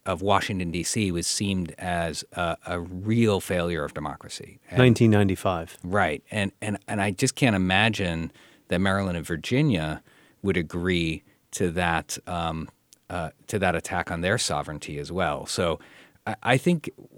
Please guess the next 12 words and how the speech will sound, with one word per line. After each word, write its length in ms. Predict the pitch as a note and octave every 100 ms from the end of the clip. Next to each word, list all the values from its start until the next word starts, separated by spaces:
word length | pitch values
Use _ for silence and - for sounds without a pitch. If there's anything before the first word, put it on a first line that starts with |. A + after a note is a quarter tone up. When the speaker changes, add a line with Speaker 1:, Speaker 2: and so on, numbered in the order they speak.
| -
Speaker 1:
what 340 | - A#2 B2 A2+
it 140 | G2
suggests 580 | - G2 B2+ C3+ A#2 -
is 180 | F#2 -
that 220 | F#2 -
there 120 | F#2+
are 60 | F2
a 60 |
lot 280 | F#2 G#2 A#2+
of 120 | A2+
hard 220 | A2 F#2+
dis-, 240 | F2 F#2+